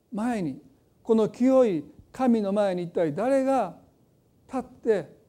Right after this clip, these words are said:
願い事を申し上げ、感謝を捧げ、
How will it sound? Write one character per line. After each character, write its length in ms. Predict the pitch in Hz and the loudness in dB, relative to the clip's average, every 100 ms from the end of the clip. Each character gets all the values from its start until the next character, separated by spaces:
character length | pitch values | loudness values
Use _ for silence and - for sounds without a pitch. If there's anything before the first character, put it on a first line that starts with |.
| _ _ _ _ _ _ _ _ - | _ _ _ _ _ _ _ _ -6
願 260 | 196 208 208 | -2 0 0
い 40 | |
事 260 | 196 190 208 | 0 2 2
を 220 | 196 202 | 2 -2
申 60 | |
し 60 | 202 | 0
上 100 | 202 | -2
げ、 260 | 185 165 131 - _ _ _ _ _ _ _ | 0 -4 -6 -18 _ _ _ _ _ _ _
感 220 | - 220 190 | -6 -4 -2
謝 200 | - 180 | 0 -2
を 60 | |
捧 280 | 170 175 196 | -2 -4 -2
げ、 260 | 175 151 | -2 -4